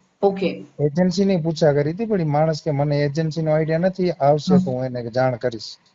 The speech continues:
Speaker 1: એટલે જે એજન્સી બાલાજીવાળા હોય એ લોકોનો?
Speaker 2: હા.
Speaker 1: ઓકે, ઓકે. અને પછી કઈ કંપનીમાં તમે કઈ, અ, કમ્પ્લેન નાખી કે એવું કઈ?
Speaker 2: ના, કંપનીમાં કમ્પ્લેન નથી નાખી હજી.
Speaker 1: અને પછી દુકાનવાળા મળ્યા પાછા તમને આજે?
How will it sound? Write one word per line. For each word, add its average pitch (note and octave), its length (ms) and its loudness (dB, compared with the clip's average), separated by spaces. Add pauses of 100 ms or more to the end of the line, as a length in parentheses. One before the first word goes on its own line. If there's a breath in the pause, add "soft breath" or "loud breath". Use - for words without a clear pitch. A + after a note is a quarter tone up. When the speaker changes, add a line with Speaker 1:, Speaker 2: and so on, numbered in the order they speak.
(140)
Speaker 1:
એટલે E3+ 140 4
જે F3 180 2
એજન્સી F#3+ 340 0
બાલાજીવાળા F3+ 520 2
હોય F3+ 160 4
એ D#3+ 40 0
લોકોનો? D#3 300 0 (560)
Speaker 2:
હા. A2+ 240 -4 (400)
Speaker 1:
ઓકે, F3+ 220 0
ઓકે. F3 140 2
અને E3+ 80 2
પછી F#3 220 4
કઈ F#3+ 120 4
કંપનીમાં G3 560 -2
તમે G3 180 2
કઈ, G3 340 2
અ, F#3 380 2
કમ્પ્લેન F#3+ 360 -2
નાખી F#3+ 280 0
કે F#3 60 2
એવું F#3 180 6
કઈ? F#3 220 0 (840)
Speaker 2:
ના, A2+ 140 -4
કંપનીમાં D3+ 640 -2
કમ્પ્લેન D3 360 -2
નથી A#2+ 240 -6
નાખી A2+ 280 -16
હજી. A#2 220 -18 (120)
Speaker 1:
અને E3+ 240 2
પછી F#3+ 240 2
દુકાનવાળા G#3+ 380 0
મળ્યા G#3+ 220 -2
પાછા G3 240 -6
તમને F#3+ 240 -4
આજે? F#3 260 -2